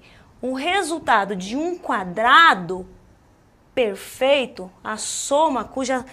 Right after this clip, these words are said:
é formado pela soma de dois números, né? É um trinômio que a gente vai chamar de quadrado perfeito. Por que que é um trinômio quadrado perfeito?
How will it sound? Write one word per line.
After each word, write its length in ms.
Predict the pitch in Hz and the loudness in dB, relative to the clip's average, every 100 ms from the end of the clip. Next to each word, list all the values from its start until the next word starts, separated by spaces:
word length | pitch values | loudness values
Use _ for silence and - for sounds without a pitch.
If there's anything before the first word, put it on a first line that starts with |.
| - - | -20 -6
é 100 | 226 | -4
formado 360 | 240 262 233 220 | 0 2 2 0
pela 240 | 240 214 | -2 -2
soma 520 | 208 - - 311 254 | -2 -2 6 6 6
de 140 | 220 214 | -2 -4
dois 640 | 180 277 269 208 - - | 4 6 6 4 -4 -8
números, 600 | 196 214 294 311 214 196 196 | -6 -4 -2 -2 -4 -6 -4
né? 240 | 233 311 - - - - - - | -4 -4 -10 -20 -20 -20 -20 -2
É 280 | 262 277 294 - | 2 2 0 -10
um 100 | 269 | -12
trinômio 680 | 277 320 320 269 233 247 285 285 - | -8 -6 -6 -2 -2 -2 -6 -12 -8
que 60 | 277 | -6
a 40 | |
gente 240 | 262 262 | -6 -8
vai 160 | 254 254 | -8 -8
chamar 300 | 262 262 233 | -6 -4 -4
de 100 | - | -6
quadrado 640 | - 294 277 214 220 214 220 | -6 0 0 0 0 0 -2
perfeito. 540 | 277 294 - 190 - - - - | -4 -4 -4 -6 -8 -20 -20 -8
Por 140 | 359 370 | -4 0
que 160 | 392 | 0
que 80 | 392 | 2
é 40 | |
um 100 | 359 | 0
trinômio 520 | 294 339 311 262 262 269 | 0 -2 0 2 2 0
quadrado 460 | 285 247 247 247 | -2 4 4 2
perfeito? 440 | 277 277 220 190 | -4 -6 -6 -8